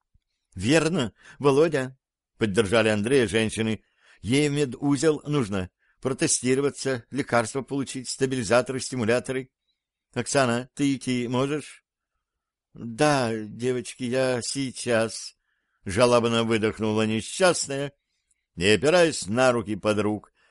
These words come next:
кое-как встала на ноги. Все вместе люди побрели по странному помещению куда-то в темноту. Прошли метров сто,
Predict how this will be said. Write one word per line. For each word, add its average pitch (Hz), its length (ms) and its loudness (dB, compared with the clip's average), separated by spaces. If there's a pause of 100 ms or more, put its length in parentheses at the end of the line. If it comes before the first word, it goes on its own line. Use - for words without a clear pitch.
(220)
кое-как 147 600 2
встала 107 420 0
на 90 280 -4
ноги. 53 420 -14 (920)
Все 151 220 4
вместе 127 540 0
люди 127 500 0 (380)
побрели 160 420 4
по 151 180 -2
странному 127 680 0
помещению 120 920 -4
куда-то 113 360 -4
в - 80 -10
темноту. 95 760 -6 (760)
Прошли 135 340 0
метров 147 480 0
сто, 101 520 0